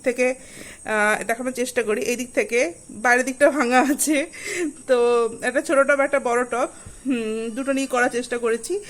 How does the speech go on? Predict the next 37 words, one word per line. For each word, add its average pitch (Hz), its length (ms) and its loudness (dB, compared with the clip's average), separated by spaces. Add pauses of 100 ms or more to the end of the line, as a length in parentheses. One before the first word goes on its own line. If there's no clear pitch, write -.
(280)
এই 262 100 2
পাথরগুলো 285 600 2
আমি 285 160 2
আপনাদের 294 220 0
দেখিয়েছিলাম 302 440 0
যে 311 80 -2
কি 277 160 -8
কি 311 140 -4
ব্যবহার 277 360 2
করছি, 294 320 -2
সেই 294 200 -2
ভিডিওটা 277 360 -2
আমি 294 140 -2
already, 269 520 -2
আহ, 233 180 2 (100)
পোস্ট 262 260 -2
করে 277 200 2
দিয়েছি। 247 400 -2 (440)
যারা 247 200 4
দেখেনি 240 340 0
তারা 277 180 6
দেখে 262 200 0
নিতে 269 220 0
পারেন। 285 320 0
দেখুন, 262 260 0
এই 262 80 0
পাথরগুলো 269 600 2
আমি 269 140 4
তো 254 220 2
already 254 260 -2
কালার 254 280 2
করে 262 180 2
দেখিয়েছিলাম, 262 480 -2
এই 254 120 2
লেডি 240 240 0
বার্ডটাও 247 380 2
দেখিয়েছিলাম, 254 600 -2